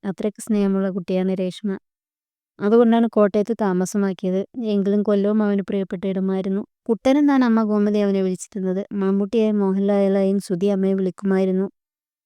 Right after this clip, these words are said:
ഈ യഥാർത്ഥ മമ്മൂട്ടിയോ മോഹൻലാലോ അമ്മയെ വിളിച്ചാൽ പോലും അമ്മ വിശ്വസിക്കില്ലെന്ന് അവൻ തമാശ പറയും. സുധിയെക്കുറിച്ച് ഒരുപാട് ഓർക്കാനുണ്ട്.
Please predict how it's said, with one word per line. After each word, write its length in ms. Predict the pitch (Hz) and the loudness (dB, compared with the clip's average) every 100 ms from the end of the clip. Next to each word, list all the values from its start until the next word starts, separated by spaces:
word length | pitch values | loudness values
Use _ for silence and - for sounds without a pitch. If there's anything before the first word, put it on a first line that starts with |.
| _ _ _ _ - | _ _ _ _ -8
ഈ 100 | 208 214 | 0 2
യഥാർത്ഥ 400 | 214 208 208 247 | 2 2 -2 0
മമ്മൂട്ടിയോ 460 | 226 202 202 220 | 0 2 0 0
മോഹൻലാലോ 500 | 220 202 208 202 208 208 | 0 2 0 0 0 -2
അമ്മയെ 280 | 185 190 202 | -2 -2 0
വിളിച്ചാൽ 400 | 208 202 214 202 | -2 -2 -2 -2
പോലും 300 | 214 202 202 | -2 -2 0
അമ്മ 160 | 190 196 | -2 -2
വിശ്വസിക്കില്ലെന്ന് 760 | 202 - 214 196 - 190 190 | -2 -4 -8 -8 -4 -2 0
അവൻ 140 | 185 185 | 0 0
തമാശ 340 | 185 180 185 180 | -2 -2 -4 -6
പറയും. 300 | 196 185 185 - _ _ _ _ - | -6 -4 -4 -8 _ _ _ _ -14
സുധിയെക്കുറിച്ച് 580 | - 214 269 262 247 233 | -4 2 4 4 2 4
ഒരുപാട് 320 | 208 202 208 | 4 4 4
ഓർക്കാനുണ്ട്. 600 | 214 196 - 196 196 190 | 2 0 0 0 0 0